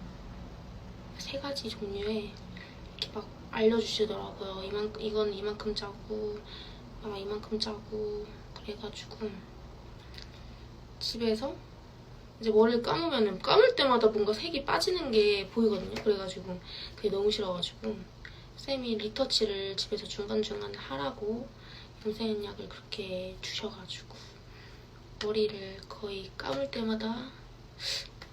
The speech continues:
최근에는 한 일주일에 한 세 번,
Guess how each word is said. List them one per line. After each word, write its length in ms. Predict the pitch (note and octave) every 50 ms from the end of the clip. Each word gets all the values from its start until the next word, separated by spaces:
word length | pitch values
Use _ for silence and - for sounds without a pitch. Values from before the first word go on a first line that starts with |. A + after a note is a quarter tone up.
| - - - - - - -
최근에는 640 | - - - F4+ F4+ F#4+ F#4 F4 C#4+ B3+ B3 A#3+ A3+
한 180 | A#3+ B3+ B3 A#3+
일주일에 800 | C4 C#4 C#4 - D#4+ D4+ C#4+ C4 B3 A#3 A3 G#3+ G#3 G#3+ A3 - - - - - - - - - - - - - - - - - - - - - - - - - - - - - - - - - - - - - -
한 580 | - - A#3+ A3+ A3 G#3+ G3+ G3+ G3+ G3 G3 F#3+ F#3+ - - - - - - - - - - - - - - - - - - - - - - - - - - -
세 140 | - C#4+
번, 280 | C#4 D#4+ E4 E4 D4 C4+